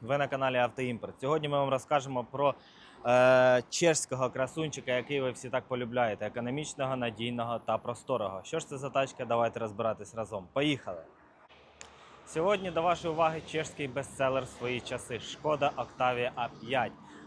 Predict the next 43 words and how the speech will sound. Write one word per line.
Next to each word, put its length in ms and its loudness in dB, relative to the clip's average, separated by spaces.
У 20 -12
нас 320 0
вже 260 0
рестайлінгова 880 -2
модель. 440 0
Дві 80 -6
тисячі 280 -4
десятий 500 0
рік, 300 -4
один 260 -2
і 40 -4
шість 260 -8
дизель, 340 -4
двісті 280 -8
сорок 260 -6
сім 180 -8
тисяч 320 -10
пробігу. 420 -6
Приїхала 440 -6
ця 120 -8
машинка 380 -6
із 140 -4
Бельгії. 460 0
Дуже 280 -6
крутий 340 -4
бронзовий 560 -2
колір, 360 -2
особисто 480 -6
мені 180 -2
дуже 260 -2
подобається. 520 -2
Я 120 4
вже 120 -6
вам 180 2
про 100 -4
це 160 2
говорив. 420 0
Машинки 400 -4
в 120 -8
бронзовому 540 2
або 180 0
в 80 -6
коричневих 560 -6